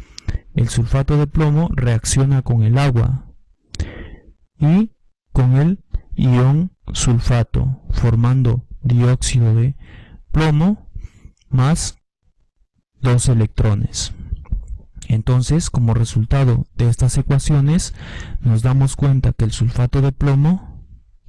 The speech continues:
desaparece y la concentración de ácido sulfúrico aumenta, volviendo así al estado inicial de la batería completamente cargada. Y el proceso se repite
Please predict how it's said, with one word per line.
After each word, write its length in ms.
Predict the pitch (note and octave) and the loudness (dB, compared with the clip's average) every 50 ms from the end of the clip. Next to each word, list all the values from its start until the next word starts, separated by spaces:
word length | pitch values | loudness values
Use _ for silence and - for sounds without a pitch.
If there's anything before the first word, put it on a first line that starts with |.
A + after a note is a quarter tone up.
| - - | -6 -2
desaparece 880 | - A#2 A#2 - A2 - - A2 G#2+ A2+ A2 G#2+ - - - C#3+ - - _ - - - - - - - - - | -2 -2 0 0 -2 0 0 0 2 2 2 0 0 -2 -4 -4 -6 -8 _ -16 -14 -14 -14 -12 -12 -8 -2 0
y 120 | C3 C3+ | 0 2
la 120 | C3 B2+ B2 | 2 0 0
concentración 1000 | - A#2 A2+ A2 - A2+ A2 - A2+ A2+ - - C#3+ C#3 C3 B2 A#2 B2 B2+ A#2+ | 2 0 0 2 2 0 0 2 0 0 0 2 2 2 2 2 2 0 0 0
de 160 | A#2 A#2+ A#2 | 2 2 2
ácido 340 | A#2+ A#2+ - C#3 B2+ C3 C3 | 2 2 2 2 2 2 2
sulfúrico 720 | - C#3+ C#3+ C3+ - D3 D3+ D3 D3+ - E3 F3+ G3+ - - - | 2 0 0 0 0 0 0 0 0 0 0 -2 -2 -4 -4 -2
aumenta, 800 | - A2+ A2+ A2 A2+ A#2 A2+ A2+ A2 - - A#2 - - _ _ - - - - - - - - - - - | 0 0 0 2 2 2 2 0 0 -2 -4 -4 -6 -8 _ _ -20 -20 -20 -20 -20 -20 -20 -12 -10 -4 -2
volviendo 500 | - A#2+ A#2 A#2 A#2+ C3 C#3 C#3 C#3 C#3+ | 0 2 2 2 2 2 2 2 2 2
así 420 | C#3+ C3+ - E3 E3 F#3 G3+ - - - - - - - | 2 2 2 2 2 0 0 -4 -8 -16 -20 -16 -8 -2
al 180 | A#2 A#2 A2+ | 0 2 2
estado 420 | A2+ A2 A#2 - C3 C3 C3 C3 C3+ | 2 0 0 0 0 2 2 2 2
inicial 640 | C3 B2 A#2+ A2+ - C#3 C3+ C3 C#3 D#3 F#3 F#3 - - - - - _ _ _ _ _ _ _ _ _ _ _ _ _ | 2 2 2 2 0 0 2 2 2 2 0 -2 -4 -8 -10 -10 -14 _ _ _ _ _ _ _ _ _ _ _ _ _
de 340 | - A#2 A#2+ B2+ D#3+ F3 - - _ _ _ | 0 0 2 2 2 0 -2 -8 _ _ _
la 220 | - - B2 A2 | -4 0 2 2
batería 640 | G#2+ G#2+ G#2 - - G#2+ A2 A2+ A2+ A2 B2 D3 - - _ | 2 2 2 2 0 2 2 2 2 2 2 0 -2 -4 _
completamente 880 | - B2 A2+ G#2+ - B2 B2 A#2+ C3 B2 A#2+ B2 B2+ C3 - D3 D3+ D3+ | -2 -2 0 2 2 0 0 0 0 0 2 2 2 2 2 0 0 0
cargada. 720 | - - A2 G#2+ G#2 G#2 G#2+ G#2 G2+ G#2+ A#2 B2 - - - - - - - _ _ _ _ - - | 0 0 2 2 2 2 2 2 2 2 2 0 -2 -6 -12 -20 -20 -20 -20 _ _ _ _ -10 -4
Y 260 | C#3 C#3+ F3 G#3 A3 - - - - - - - - - | 0 0 0 0 -2 -4 -12 -18 -18 -18 -18 -20 -14 -6
el 160 | - B2 A#2+ - | -2 -2 0 0
proceso 420 | - A#2 A#2 - C#3 C3 C3+ C#3 | 0 0 2 2 2 2 2 2
se 160 | B2 B2+ A2+ | 2 2 2
repite 500 | A2 A2+ - - C3 A#2 - A#2+ A2 - | 2 0 0 0 -2 -2 0 -2 -4 -4